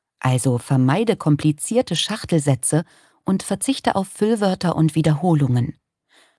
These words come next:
Stell dir einfach vor, deine Nachricht müsste auf ein Warnschild passen. Da würdest du auch keinen Roman schreiben, sondern kurz und prägnant zum Punkt kommen. Bei Brand nicht benutzen.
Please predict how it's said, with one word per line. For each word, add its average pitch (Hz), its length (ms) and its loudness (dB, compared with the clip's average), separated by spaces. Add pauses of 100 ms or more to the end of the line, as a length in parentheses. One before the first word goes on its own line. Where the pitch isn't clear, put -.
(220)
Stell 240 260 -2
dir 254 140 0
einfach 220 300 -4
vor, 190 260 0
deine 170 260 4
Nachricht 151 540 2
müsste 143 320 2
auf - 120 -4
ein 147 220 4
Warnschild 135 560 2
passen. - 440 -4 (580)
Da 135 220 0
würdest 139 320 0
du - 80 4
auch 262 180 2
keinen 143 280 4
Roman 143 420 4
schreiben, 135 420 2 (420)
sondern 170 420 0
kurz 269 260 0
und 220 140 0
prägnant 156 440 4
zum 165 160 0
Punkt 135 280 2
kommen. 123 340 -2 (580)
Bei 131 160 2
Brand 220 520 0
nicht - 380 -2
benutzen. 147 500 0